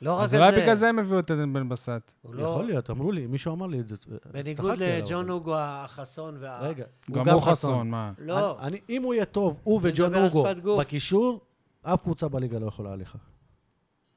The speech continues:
Speaker 3: בליגה
Speaker 2: אני
Speaker 3: הישראלית
Speaker 2: מסכים עם מה ש-, י-, י-, י-,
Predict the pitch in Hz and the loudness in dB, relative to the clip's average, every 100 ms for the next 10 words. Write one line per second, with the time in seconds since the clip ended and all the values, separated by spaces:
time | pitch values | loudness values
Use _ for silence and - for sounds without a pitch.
0 | _ _ _ _ _ _ _ _ 117 135 | _ _ _ _ _ _ _ _ -8 -6
1 | 175 175 120 139 143 170 196 175 170 170 | -4 -4 -2 0 2 2 2 2 0 -2
2 | - 160 143 135 131 127 135 127 123 123 | -2 -2 0 0 0 -2 -2 -2 -2 -2
3 | 127 _ _ 120 | -6 _ _ -10